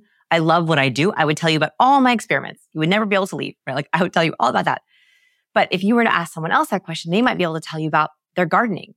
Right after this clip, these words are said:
or their kids or their new surfing lessons, right? Like, they would be able to tell you about whatever they want to be defined by. And it's so much more positive. It literally helps you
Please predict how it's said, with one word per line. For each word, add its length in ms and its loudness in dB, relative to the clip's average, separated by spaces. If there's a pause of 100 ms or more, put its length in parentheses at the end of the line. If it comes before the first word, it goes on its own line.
(120)
or 80 0
their 140 0
kids 480 -8 (680)
or 380 2 (180)
their 140 2
new 140 4
surfing 400 -4
lessons, 460 -12 (140)
right? 100 0
Like, 160 -6
they 100 0
would 120 0
be 40 0
able 120 2
to 60 -6
tell 100 -2
you 40 0
about 160 -2
whatever 600 -4
they 360 0
want 300 -6 (100)
to 60 -20
be 80 -6
defined 320 -10
by. 200 -6 (100)
And 120 -4
it's 220 -14 (120)
so 420 -4
much 240 -6
more 100 -6
positive. 440 -4
It 120 -20
literally 460 0
helps 340 -6
you 140 -6